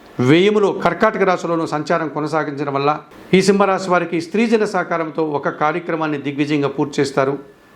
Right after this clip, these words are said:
వృత్తి ఉద్యోగ వ్యాపారాల్లో ఆనందంగా కాలం గడుపుతారు, కుటుంబ సౌఖ్యాన్ని అందుకుంటారు. ఈ రెండు వేల ఇరవై ఐదు ఆగస్టు మాసంలో సింహరాశి వారికి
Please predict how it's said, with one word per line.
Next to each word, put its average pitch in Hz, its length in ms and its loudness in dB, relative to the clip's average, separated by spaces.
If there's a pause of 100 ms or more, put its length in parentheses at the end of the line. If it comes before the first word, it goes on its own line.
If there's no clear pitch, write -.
(100)
వృత్తి 143 180 2
ఉద్యోగ 143 300 2
వ్యాపారాల్లో 127 640 0
ఆనందంగా 131 460 -2
కాలం 123 380 -4
గడుపుతారు, 117 400 -4 (420)
కుటుంబ 151 220 4
సౌఖ్యాన్ని 127 500 2
అందుకుంటారు. 101 500 -4 (340)
ఈ 190 100 6
రెండు 202 180 2
వేల 240 120 4
ఇరవై 226 220 0
ఐదు 214 100 0
ఆగస్టు 202 360 -2
మాసంలో 196 380 -4
సింహరాశి 208 560 -2
వారికి 190 520 -4